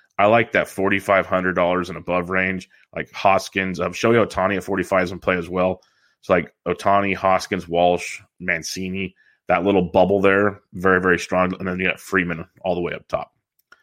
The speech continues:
Second base, Whit Merrifield's always a great place, fifty-nine hundred bucks, and so it's very, very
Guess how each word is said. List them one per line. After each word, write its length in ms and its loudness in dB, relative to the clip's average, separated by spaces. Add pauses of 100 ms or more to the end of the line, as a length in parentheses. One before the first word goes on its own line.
(380)
Second 400 0
base, 380 2
Whit 160 2
Merrifield's 420 0
always 320 2
a 60 -6
great 240 0
place, 180 0
fifty-nine 400 -2
hundred 220 -2
bucks, 200 0
and 80 -12
so 120 -8
it's 160 -12
very, 320 -4
very 180 0